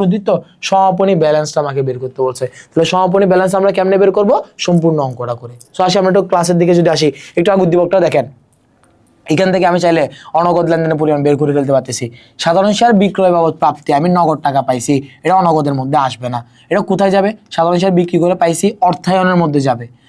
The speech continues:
লভ্যাংশ প্রদান করছি, অর্থায়নে যাবে। সুনামের অবলোপন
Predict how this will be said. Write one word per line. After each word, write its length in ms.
লভ্যাংশ 500
প্রদান 360
করছি, 200
অর্থায়নে 600
যাবে। 180
সুনামের 420
অবলোপন 480